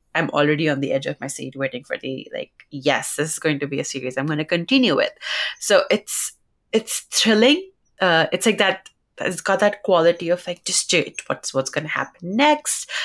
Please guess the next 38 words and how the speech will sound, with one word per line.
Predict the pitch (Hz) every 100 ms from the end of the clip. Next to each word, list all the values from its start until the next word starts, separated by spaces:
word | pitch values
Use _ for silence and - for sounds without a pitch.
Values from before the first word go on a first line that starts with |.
| - - _ _
It's | 185 170
very | 156 151 190 185 226
vivid. | 196 165 156 151 185 214 _ _ - - -
Like, | 180 170
Devon | 190 165 175 165 175
is, | - 190
like, | 175 185
a |
musician, | 175 180 160 160 - 143 131
and | - 165
she | -
has | 190 180
a |
lot | 180
of | 185 180
re-, | 143 -
rehearsals, | 175 165 165 170 - 156 156 165 -
and | 156 160 -
you're | 175 175
sort | - 160
of | 175 _ -
part | 170 170
of | 175
that | 160 143
rehearsal | - - 135 139 143
process. | - - 262 - 254 254 254 - - - - - -
And | 170 -
it's | 185 -
just, | 202 - - - -
like, | 175 175
there's | 180 190
sort | 185
of | 190 -
power | 190 196 214
play | - 226 214
going | 220 220 220
on. | 214 214 202
And | 202